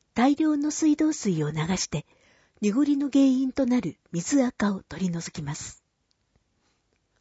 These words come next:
この作業を行うことで、漏水など、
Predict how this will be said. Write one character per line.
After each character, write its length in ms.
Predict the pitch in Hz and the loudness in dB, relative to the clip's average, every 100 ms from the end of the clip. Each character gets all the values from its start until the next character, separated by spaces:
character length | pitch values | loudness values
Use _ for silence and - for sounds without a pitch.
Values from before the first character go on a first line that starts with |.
| _ | _
こ 120 | 349 | -6
の 120 | 269 | -6
作 220 | 302 339 320 | 0 0 2
業 420 | 302 226 175 156 | 2 2 0 -4
を 60 | |
行 120 | - 233 233 | 0 2 4
う 60 | 214 | 2
こ 120 | 226 | 0
と 100 | 214 | 0
で、 200 | 180 180 _ _ _ _ _ - | -2 -4 _ _ _ _ _ 4
漏 140 | 220 | 4
水 260 | 277 277 254 | 4 0 0
な 120 | 247 | 0
ど、 180 | 185 | -2